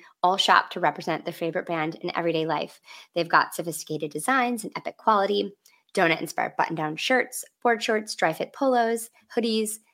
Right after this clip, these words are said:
They've got so many things. They've got amazing workout gear for women right now or men who can fit into them.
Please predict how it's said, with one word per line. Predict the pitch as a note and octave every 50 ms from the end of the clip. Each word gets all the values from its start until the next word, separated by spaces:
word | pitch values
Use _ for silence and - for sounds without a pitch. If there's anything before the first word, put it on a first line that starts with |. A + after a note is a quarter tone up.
| _ _ -
They've | F#3+ F#3
got | - - -
so | - - - G#3
many | G#3 G#3 G#3 G#3+
things. | G#3+ G#3 F#3 G3 G3 F#3+ F#3
They've | - E3+ E3
got | - E3 - - -
amazing | F#3 F3+ F3 F3 F3 F3+ F3+ F3+ F3+ - G3+ F#3+ F#3 F#3 - -
workout | - G3+ G#3 G#3 F#3+ G3+ F#3+
gear | - F#3 F3+ E3+ E3+
for | E3+ - D#3+ D#3+ D3
women | - A#3+ B3 A#3+ A#3 A#3+
right | A#3+ A#3 - -
now | A#3+ A#3+ A3+ A#3 A#3 A3 A3 _ - - _ -
or | F#3+ F#3
men | F#3 F#3 F3 F3 F#3 G3
who | E3+ F#3 E3
can | E3+ E3
fit | E3+ - F3+ F#3
into | G3 G#3 G#3 -
them. | G#3+ G#3 G3+ G3+ G3